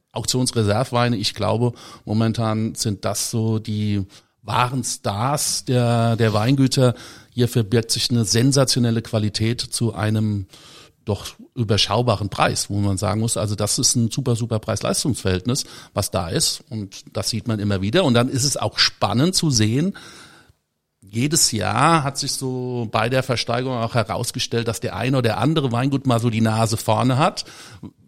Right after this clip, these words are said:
Wer hat sich denn noch ein bisschen bes-, mehr Mühe gegeben oder wer, wem ist der Wein in diesem Jahr besonders gut gelungen? Und dann sieht man auf einmal, da laufen dann die Kunden auch hin.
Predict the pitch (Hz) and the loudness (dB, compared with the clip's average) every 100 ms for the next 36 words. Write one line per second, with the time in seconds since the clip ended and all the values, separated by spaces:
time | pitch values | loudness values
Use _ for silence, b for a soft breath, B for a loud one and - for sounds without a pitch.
0 | _ 120 113 139 - 143 - 139 139 131 | _ -2 2 0 0 -10 -6 -4 -4 -4
1 | 143 139 - 143 131 123 135 123 127 160 | 0 2 4 4 2 0 4 6 8 6
2 | 180 160 180 196 180 165 180 190 196 127 | 2 -2 -4 -6 -8 -4 0 0 0 2
3 | 135 123 131 110 120 135 135 123 135 127 | 2 2 -4 -6 -2 -2 0 0 2 2
4 | 127 135 123 131 135 117 117 120 165 175 | 4 2 2 0 4 4 4 4 6 4
5 | - 165 - 151 165 160 B B B 139 | 4 0 2 4 2 0 B B B 2
6 | 143 - - _ - 110 135 131 - - | 2 -8 -12 _ -2 2 2 2 -8 -6
7 | 156 170 147 - 113 101 135 147 B B | -2 2 2 0 -6 -4 -2 -2 B B
8 | B - 95 107 117 131 156 127 120 117 | B -6 -4 0 2 2 2 0 0 0
9 | - 135 117 95 370 190 | 2 2 2 0 0 0